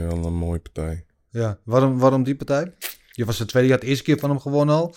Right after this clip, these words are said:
Speaker 1: Ja,
Speaker 2: Waarom
Speaker 1: en de
Speaker 2: vrij
Speaker 1: tweede
Speaker 2: jonge
Speaker 1: keer
Speaker 2: keer?
Speaker 1: was best, best, best spannend, was best heet. En, eh, hij had natuurlijk een paar goede wedstrijden gedraaid.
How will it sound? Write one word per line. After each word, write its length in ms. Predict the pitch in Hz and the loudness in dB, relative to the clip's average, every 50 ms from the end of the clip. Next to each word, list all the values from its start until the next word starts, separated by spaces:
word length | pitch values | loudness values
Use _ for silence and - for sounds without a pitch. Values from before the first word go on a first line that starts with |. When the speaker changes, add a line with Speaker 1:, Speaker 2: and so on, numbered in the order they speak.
| - - - | -16 -14 -6
Speaker 1:
Ja, 300 | - 120 120 131 147 151 | 0 4 6 8 8 8
Speaker 2:
Waarom 200 | 156 151 139 127 123 | 8 8 8 8 8
Speaker 1:
en 40 | 113 | 8
de 60 | 107 | 6
Speaker 2:
vrij 120 | 104 - - | 6 6 8
Speaker 1:
tweede 160 | 117 120 123 | 8 8 8
Speaker 2:
jonge 120 | 113 - 147 | 8 6 6
Speaker 1:
keer 180 | 123 113 113 | 8 8 8
Speaker 2:
keer? 80 | 113 110 | 8 8
Speaker 1:
was 220 | 107 107 101 - | 6 6 4 4
best, 440 | 87 104 107 107 - - - - 87 | 6 6 6 6 4 0 -2 -2 0
best, 220 | 87 95 - - | 0 -2 0 2
best 200 | - 95 98 95 | 4 4 4 4
spannend, 540 | - - - - 92 92 98 98 98 90 82 | 2 -2 2 4 6 6 6 6 4 2 2
was 160 | 95 90 - | 0 0 2
best 240 | - 87 92 87 - | 4 2 2 2 2
heet. 400 | - 87 87 90 87 87 - - - | 2 4 4 4 4 2 0 -2 -2
En, 240 | 85 82 85 80 | 0 0 0 0
eh, 340 | 78 76 76 76 73 76 73 73 - _ _ - | 0 -2 -2 -4 -4 -6 -8 -10 -12 _ _ 0
hij 100 | 87 90 | 2 2
had 140 | 87 85 | 2 2
natuurlijk 340 | 90 90 - - 90 90 87 | 2 0 2 4 4 4 4
een 60 | 82 - 85 | 2 0 -2
paar 20 | 80 - | -2 0
goede 200 | - 92 87 85 | 2 4 4 4
wedstrijden 460 | 80 90 87 - - 90 90 90 87 | 4 2 0 0 0 0 0 0 0
gedraaid. 580 | 87 87 87 85 85 87 87 87 87 _ _ | -2 -2 -2 0 0 0 0 -2 -4 _ _